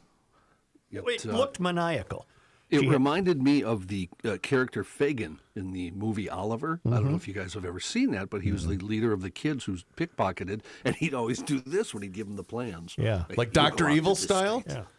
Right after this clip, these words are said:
Speaker 2: Yeah.
Speaker 1: <laughs> Yes. It's very weird.
Speaker 2: But there was nothing for the woman to be excited about, uh,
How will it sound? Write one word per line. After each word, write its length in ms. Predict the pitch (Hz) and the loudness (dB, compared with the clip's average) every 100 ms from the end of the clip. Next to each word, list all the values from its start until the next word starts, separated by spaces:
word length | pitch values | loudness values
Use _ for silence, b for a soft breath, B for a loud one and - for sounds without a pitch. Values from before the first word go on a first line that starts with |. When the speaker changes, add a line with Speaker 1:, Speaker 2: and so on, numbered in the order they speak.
| - | -12
Speaker 2:
Yeah. 140 | 226 | -10
Speaker 1:
<laughs> 40 | - | -6
Yes. 640 | 214 165 - - - - _ _ - | -4 -4 -8 -14 -16 -18 _ _ -18
It's 140 | 139 | -14
very 280 | - 123 120 | -10 -8 -6
weird. 360 | 95 - - | -8 -10 -10
Speaker 2:
But 100 | 196 | -8
there 80 | 208 | -6
was 220 | 185 151 | -4 -4
nothing 400 | 156 220 - 226 | -4 -6 -4 -4
for 200 | 160 - | -4 -4
the 120 | 143 143 | -2 0
woman 320 | 147 170 135 | 0 0 -2
to 100 | 131 | -2
be 180 | 120 135 | -2 -2
excited 520 | 131 - 170 254 170 | -2 -2 0 2 2
about, 380 | 104 104 98 101 - _ - | 2 0 0 -4 -10 _ -8
uh, 220 | 107 | -6